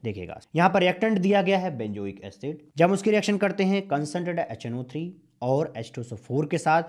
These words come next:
तो हमें यहाँ पे मिलता है ये प्रोडक्ट। हमें यहाँ पर सीडब्ल्यूएच के रिस्पेक्ट में मेटा पोजीशन पर एनओ टू ग्रुप लगाना होता है। इसकी रिएक्शन हम कराते हैं एसओसीएल टू के साथ,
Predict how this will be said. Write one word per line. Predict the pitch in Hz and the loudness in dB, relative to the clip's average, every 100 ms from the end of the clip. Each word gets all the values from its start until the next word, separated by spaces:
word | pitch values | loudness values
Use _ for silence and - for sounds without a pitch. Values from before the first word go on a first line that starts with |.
| - _ _ | -6 _ _
तो | 202 | 4
हमें | 196 190 202 | 4 4 4
यहाँ | 180 | 4
पे | 180 185 | 4 2
मिलता | 180 170 180 | 2 2 0
है | 170 175 | 0 -4
ये | 104 95 113 | -4 -4 -4
प्रोडक्ट। | 113 85 78 73 _ | -6 -10 -12 -14 _
हमें | - 120 | -4 0
यहाँ | 143 143 143 | 2 0 0
पर | 151 | -4
सीडब्ल्यूएच | - 135 120 101 90 92 | -2 -4 -2 -2 -4 -8
के | - 90 | -10 -12
रिस्पेक्ट | 87 - 123 123 | -12 -10 -8 -6
में | 131 156 - - _ | -4 -4 -8 -18 _
मेटा | 135 151 156 190 | 2 4 6 4
पोजीशन | 190 135 131 135 131 | 4 0 0 -2 -6
पर | 131 135 - | -2 -2 -2
एनओ | 107 98 | -6 -6
टू | 98 107 | -8 -8
ग्रुप | 95 113 151 101 | -6 -6 -8 -10
लगाना | 80 82 87 98 160 - _ - | -12 -8 -8 -8 -12 -16 _ -20
होता | 85 - | -18 -18
है। | 85 - _ _ - | -20 -20 _ _ -6
इसकी | 165 - | 2 4
रिएक्शन | 196 196 | 4 4
हम | 202 | 0
कराते | 190 175 175 175 | 2 4 4 2
हैं | 185 196 | -2 -2
एसओसीएल | 117 117 120 - 110 107 | -4 -6 -8 -8 -8 -6
टू | 170 | -4
के | 170 | -4
साथ, | - 165 | 2 2